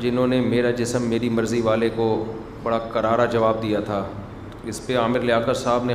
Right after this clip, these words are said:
خلیل الرحمان کو سنائی، اور جو خلیل الرحمان تھے ان کی،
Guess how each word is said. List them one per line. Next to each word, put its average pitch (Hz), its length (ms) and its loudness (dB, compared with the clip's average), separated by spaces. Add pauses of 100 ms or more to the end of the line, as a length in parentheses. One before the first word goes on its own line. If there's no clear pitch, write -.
خلیل 123 240 -2
الرحمان 113 520 0
کو 123 80 -2
سنائی، 113 460 -2 (1600)
اور 113 120 -2
جو 117 120 -2
خلیل 131 400 2
الرحمان 131 500 2
تھے 143 160 2
ان 135 140 0
کی، 135 300 -4